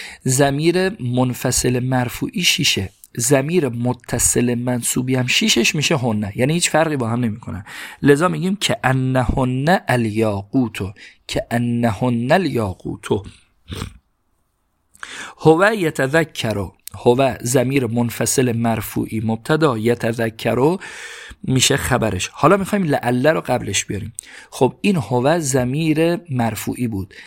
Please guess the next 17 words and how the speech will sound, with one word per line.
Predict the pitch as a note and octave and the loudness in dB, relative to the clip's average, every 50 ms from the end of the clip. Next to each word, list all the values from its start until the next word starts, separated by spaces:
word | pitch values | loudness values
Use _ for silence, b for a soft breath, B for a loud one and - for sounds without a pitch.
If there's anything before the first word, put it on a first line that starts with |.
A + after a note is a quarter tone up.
| B B B | B B B
برای | C3 B2 A#2+ A#2 C3+ E3 | 2 4 4 4 4 2
مفرد | E3 C#3+ B2 - - - C3+ C#3 C#3+ | 2 0 -2 -2 0 0 2 2 2
مذکر. | A#2+ A#2+ G#2+ A2+ A2 G#2+ - - A#2 A#2+ - | 0 0 0 0 -2 -2 -2 -4 -6 -6 -6
ما | B2+ C3+ C#3 D3+ D3+ D#3 E3 F3 F#3+ G#3 A3+ B3+ A3+ - | -8 -6 -4 -2 -2 0 4 4 4 4 2 -2 -4 -8
حالا | - - F3 F3+ F3+ | 0 2 4 4 4
باید | E3 C#3+ C#3 C#3+ D3+ D3 C3 C3 - | 2 2 0 2 2 2 0 0 -2
مفرد | B2 B2+ C#3 C#3 - - - D3 D3 C3+ A#2+ | -2 0 0 0 0 -2 0 2 2 2 2
مذکر | A#2 A2+ A#2 A#2 B2+ C#3 C3+ C#3+ D#3+ D3+ - - G3+ A3 | 0 -2 0 0 0 0 2 2 0 0 2 2 2 2
منصوبی، | G#3+ F#3 D#3 D3 C3+ - - D#3+ C3+ C3 B2 A#2+ - B B B B B B | 4 4 2 2 0 0 2 2 2 2 0 -6 -6 B B B B B B
ضمیر | B2+ B2 B2+ C3+ B2 B2 C3+ C#3+ C3 A#2 G#2 G#2 | -2 2 4 4 4 2 0 0 0 0 0 0
مفرد | G#2+ A2+ B2 C3 C3 - - - C3 C3+ C#3 C3+ A2+ A2+ - A2 | -2 0 2 2 0 0 -2 -4 2 2 2 2 2 0 -2 0
مذکر | A2+ C3 C#3 C#3+ D3+ D3+ - G#3 A3 | 0 -2 2 2 2 2 4 4 4
منصوبی | A3 G3 D3 C#3 B2+ - - C3 C3+ D3+ | 4 2 0 0 0 2 2 2 2 2
رو | E3+ D#3+ | 2 2
جا | B2+ C#3 C3+ | 0 0 0
هو | B2 B2+ A#2 | 2 2 0
بذاریم | A#2+ A2+ A2+ B2 A#2 B2 A#2+ A#2+ A#2+ A2+ A#2 | 0 0 0 -2 -4 -4 -4 -4 -4 -6 -10